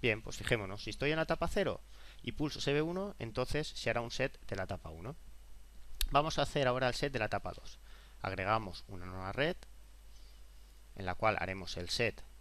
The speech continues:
de la etapa dos. Y para hacerse el te-, el set de la etapa dos tengo que estar en la etapa uno y que se cumpla o S Q uno o S Q dos. ¿Por qué digo o? Porque el símbolo es un más, por tanto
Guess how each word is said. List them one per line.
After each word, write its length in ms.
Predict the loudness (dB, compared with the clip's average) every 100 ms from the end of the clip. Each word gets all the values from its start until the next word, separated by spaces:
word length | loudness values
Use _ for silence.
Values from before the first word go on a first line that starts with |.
| -16
de 80 | -12
la 80 |
etapa 280 | -8 -6 0
dos. 280 | 0 0 -6 -12 -16 -18 -18 -14 -14 -10 -10 -12 -14 -18 -16 -18 -16 -16 -12 -12 -12 -12 -14 -14 -16 -16 -14 -6 0
Y 100 | 6
para 160 | 6
hacerse 260 | 6 4 2
el 80 | 4
te-, 180 | 4 4
el 80 | 0
set 160 | 4
de 40 | 6
la 80 | 6
etapa 240 | 4 4
dos 200 | 2 2
tengo 240 | 0 0
que 80 | 0
estar 240 | 0 0 0
en 60 |
la 80 | 2
etapa 260 | 2 4 2
uno 340 | 2 0 -2 0
y 160 | 2
que 120 | 4 2
se 120 | 0
cumpla 480 | -2 -2 2 2 2
o 160 | 2 4
S 180 | 2 0
Q 120 | 0
uno 260 | 0 0 2
o 220 | 2 4
S 220 | 0 0
Q 100 | 0
dos. 180 | -4 -2
¿Por 200 | -2 0
qué 80 | 2
digo 280 | 2 0 4
o? 200 | 4 4
Porque 420 | 0 0 0 0
el 120 | 0 -2
símbolo 360 | -2 0 2
es 140 | 4 2
un 100 | -2
más, 300 | -2 -4 -6 -6
por 160 | -4
tanto 400 | 0 0 -2 -10